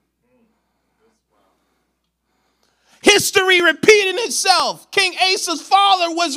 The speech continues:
evil. And you made the same alliance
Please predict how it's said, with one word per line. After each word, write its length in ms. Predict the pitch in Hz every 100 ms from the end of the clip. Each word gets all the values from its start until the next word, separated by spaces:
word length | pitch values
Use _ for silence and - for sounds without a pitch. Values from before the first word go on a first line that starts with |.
| -
evil. 640 | 381 403 196 359 339 - _ _ _ _ _ _ _ _ _ _ _ _ _ 294
And 140 | 339
you 180 | 339 311
made 320 | 330 339 247
the 120 | 277
same 1080 | - - - 320 330 349 359 359 359 359 349 _ _ _ -
alliance 1120 | 254 262 277 294 294 247 185 - - - -